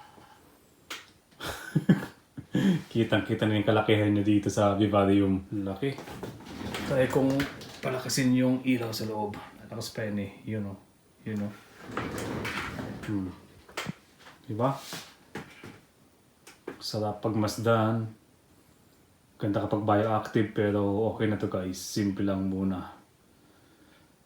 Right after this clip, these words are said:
Saka natin gawing bioactive ito. Ah, pasensya na pala kung bigla-biglang humihina yung boses ko dito sa vlog na to. Bigla-biglang lumalakas din.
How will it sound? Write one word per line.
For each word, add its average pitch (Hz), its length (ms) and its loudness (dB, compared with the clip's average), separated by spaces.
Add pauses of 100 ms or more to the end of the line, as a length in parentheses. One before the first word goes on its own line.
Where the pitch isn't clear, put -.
Saka - 280 -6
natin 104 320 -2
gawing 101 240 2
bioactive 101 560 2
ito. 98 160 0 (760)
Ah, 113 240 4
pasensya 120 320 2
na 120 80 6
pala 117 400 6
kung 107 480 2 (580)
bigla-biglang 135 560 6
humihina 127 800 6
yung 117 240 4
boses 107 320 2
ko 113 140 2
dito 110 180 2
sa 104 140 -2
vlog 104 180 2
na 110 80 2
to. 117 300 4
Bigla-biglang 101 500 2
lumalakas 101 600 0
din. 123 320 4